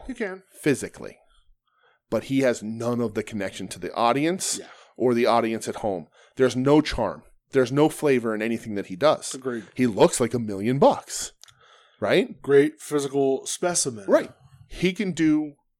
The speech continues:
Speaker 2: probably every single thing that Pac can do, Pac can do in that ring with none of the fucking personality.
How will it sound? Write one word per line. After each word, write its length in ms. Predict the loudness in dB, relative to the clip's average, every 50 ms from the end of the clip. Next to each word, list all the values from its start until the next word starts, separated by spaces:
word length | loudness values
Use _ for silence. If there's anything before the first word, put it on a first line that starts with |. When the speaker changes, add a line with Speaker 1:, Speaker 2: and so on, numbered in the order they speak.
| _ _ -18
Speaker 2:
probably 880 | -16 -14 -6 -2 2 4 4 4 4 2 0 0 -2 -2 -2 -2 -6 _ _ 0
every 280 | 0 0 2 0 -2 -2
single 320 | -2 -4 -4 -4 -4 -6
thing 280 | -6 -6 -4 -4 -2 -4
that 200 | -4 -6 -6 -6
Pac 360 | -6 -6 -6 -6 -8 _ _
can 120 | -14 -14 -10
do, 300 | -8 -8 -8 -8 -10 -12
Pac 260 | -8 -6 -6 -6 -6 -8
can 100 | -10 -8
do 180 | -8 -10 -10 -10
in 120 | -10 -10 -8
that 180 | -8 -8 -6 -6
ring 220 | -6 -6 -8 -12 -18 -20 -20 _ _ _ _
with 180 | -12 -12 -10 -8
none 280 | -6 -4 -4 -2 -2 -2
of 80 | -4
the 80 | -6 -6
fucking 300 | -6 -8 -8 -8 -10 -10
personality. 640 | -10 -10 -8 -8 -8 -4 0 0 2 2 0 -2